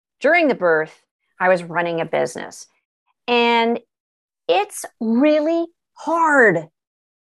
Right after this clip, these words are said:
to balance motherhood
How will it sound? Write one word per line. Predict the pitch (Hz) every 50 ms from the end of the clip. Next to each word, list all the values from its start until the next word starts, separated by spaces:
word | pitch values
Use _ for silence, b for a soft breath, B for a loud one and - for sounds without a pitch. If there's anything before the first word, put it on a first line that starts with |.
| _ _ _ _ _ _ _ _ _ _ _ _ -
to | - 294 269 262
balance | 226 240 277 269 262 269 277 277 277 269 254 226 190 160 - _ - - - - _ _ _ _ _ _ _ _ _ _
motherhood | 185 208 240 262 277 294 294 269 277 269 262 247 240 233 220 196 175 160 147 -